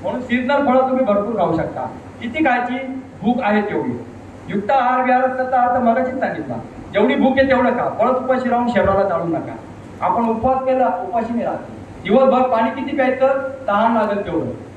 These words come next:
बळत पाणी पिऊ नका. एकच वाक्य लक्षात ठेवा, भूक लागली खा, नाही लागली खाऊ नका. तहान लागली तर प्या, नाही लागली तर पिऊ नका, बळत पिऊ नका.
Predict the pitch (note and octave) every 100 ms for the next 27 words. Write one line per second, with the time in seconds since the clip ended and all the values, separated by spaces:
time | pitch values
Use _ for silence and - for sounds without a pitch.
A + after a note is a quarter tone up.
0 | - - B3 B3+ A#3 A3+ G3+ G3 - -
1 | - - - - G3+ A#3 C#4+ C4+ C4+ C4
2 | B3+ B3+ B3+ - G#3 - - - - -
3 | - F3+ A3+ A#3+ A3+ A#3+ C#4 C#4 - -
4 | - - - G3+ F#3+ - E3 G3 A#3 A#3
5 | B3 - - - - F3 E3+ - - -
6 | - F3+ G3+ A#3 A#3 B3 B3+ B3+ C4 B3
7 | A3 A3 G3+ G#3 G#3 - E3+ D3+ C3+ C3+
8 | A#3+ B3+ - E3 -